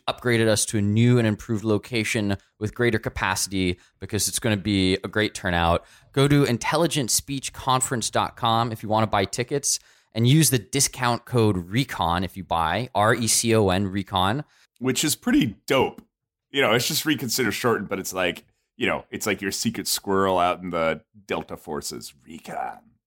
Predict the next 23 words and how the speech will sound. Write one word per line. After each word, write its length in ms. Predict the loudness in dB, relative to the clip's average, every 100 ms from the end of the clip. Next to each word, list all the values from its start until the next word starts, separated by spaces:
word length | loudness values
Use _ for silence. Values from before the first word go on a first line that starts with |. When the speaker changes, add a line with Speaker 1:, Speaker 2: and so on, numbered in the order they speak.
| _ _ _
Speaker 1:
So 380 | 0 4 4 4
th-, 160 | 2
this 180 | 2 4
is 120 | 4
really 180 | 4 2
exciting 480 | 2 4 4 4 2
because 320 | 0 0 0
of 60 | 0
the 60 |
bigger 240 | 0 0 2
venue. 560 | 2 4 4 6 4 2
This 220 | -2 -2
has 100 | 0
helped 260 | -2 -2 -2
us 180 | -2 -2
reduce 280 | -2 -2
ticket 300 | -2 -4 -6
prices. 640 | 0 2 4 2 2 2 -2 _ _ _ _ -2
Remember 300 | 2 2 4
to 60 |
use 220 | 4 4
Recon. 640 | 2 0 2 4 4 4 0 -2
And 880 | 2 4 4 4 4 2 2 0